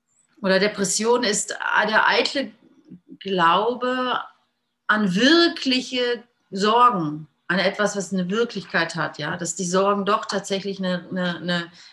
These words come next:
Relevanz hätten. Und, ähm,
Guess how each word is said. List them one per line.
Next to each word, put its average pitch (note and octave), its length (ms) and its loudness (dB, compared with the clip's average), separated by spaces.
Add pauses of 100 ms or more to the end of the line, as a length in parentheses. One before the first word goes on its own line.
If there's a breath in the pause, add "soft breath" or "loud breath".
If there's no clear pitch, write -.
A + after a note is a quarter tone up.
Relevanz G3 560 2
hätten. C#3+ 420 -10 (600)
Und, F#3+ 480 -2
ähm, F#3 580 -4